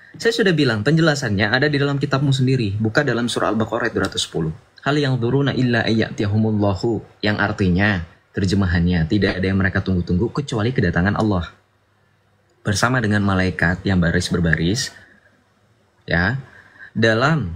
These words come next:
tujuannya untuk apa? Allah datang bersama malaikat baris-baris dalam naungan awan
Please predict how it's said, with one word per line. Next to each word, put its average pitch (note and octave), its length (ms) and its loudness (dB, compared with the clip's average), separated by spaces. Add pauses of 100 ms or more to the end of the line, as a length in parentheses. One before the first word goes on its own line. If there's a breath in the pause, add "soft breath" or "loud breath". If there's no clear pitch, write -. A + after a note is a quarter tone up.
(140)
tujuannya G#2+ 480 0
untuk D#3 160 0
apa? D#3 480 -2 (160)
Allah C#3+ 320 0
datang D3+ 320 0
bersama C#3 320 0
malaikat C#3 160 2
baris-baris C#3 480 0
dalam C3+ 240 0
naungan C3 240 2
awan B2 480 0